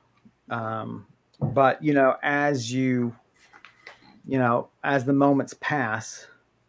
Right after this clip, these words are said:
there is, uh, uh, kerfuffle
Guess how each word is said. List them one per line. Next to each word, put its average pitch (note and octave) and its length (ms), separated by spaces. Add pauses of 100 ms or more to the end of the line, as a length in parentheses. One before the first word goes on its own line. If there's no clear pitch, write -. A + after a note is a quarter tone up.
(840)
there B2+ 420
is, A#2+ 460
uh, A2 460 (1000)
uh, G#2+ 440 (500)
kerfuffle A#2 720